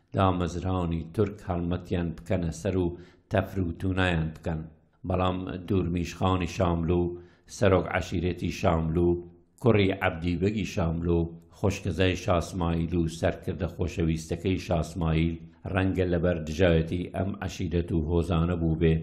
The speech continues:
ئەم پێشنیارەی بەدڵ نەبوو، ڕووی لە خان محەممەد کرد و گوتی: «تۆ هەر بۆ کەی خودەی دیاربەکر دەبی.» شاسمایلیش پێی وا بوو ئەم کردەوەیە ناجوامێرانەیە و گوتی:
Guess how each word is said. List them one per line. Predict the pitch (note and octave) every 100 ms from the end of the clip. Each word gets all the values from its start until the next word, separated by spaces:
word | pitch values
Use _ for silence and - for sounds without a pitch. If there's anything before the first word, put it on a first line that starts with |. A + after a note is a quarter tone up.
| -
ئەم | - F#2+ F#2
پێشنیارەی | F2+ E2+ G2+ E2+ E2 E2+ D#2+
بەدڵ | E2 D#2+ E2+
نەبوو، | E2+ E2 E2+ E2 D#2 - - -
ڕووی | F#2+ F#2+ F#2 E2
لە | -
خان | F2 E2+
محەممەد | D#2+ E2 E2 F2 F2+
کرد | - E2 E2
و | E2+ D#2+
گوتی: | D#2+ F#2 G#2+ E2 - - _ _ _ _ _
«تۆ | - A#2 G#2
هەر | A2 G2
بۆ | F#2+ G#2+
کەی | G#2+ G2+
خودەی | F#2 F2 F#2 F#2+
دیاربەکر | F2+ F2 E2+ F2 G2 F2+ E2
دەبی.» | E2 D#2+ - - _ _ _
شاسمایلیش | - - B2 B2 A#2 G2+ F#2 F#2 F#2+ -
پێی | - F#2+
وا | F2+ F#2 E2+
بوو | E2+ F2 -
ئەم | A2+ B2
کردەوەیە | - F#2+ D#2+ E2+ E2+ E2 E2 E2
ناجوامێرانەیە | E2+ E2 - E2+ E2 D#2 D#2+ D#2+ D#2+ D#2+ G#2 A2+
و | A2
گوتی: | F#2 F#2+ G#2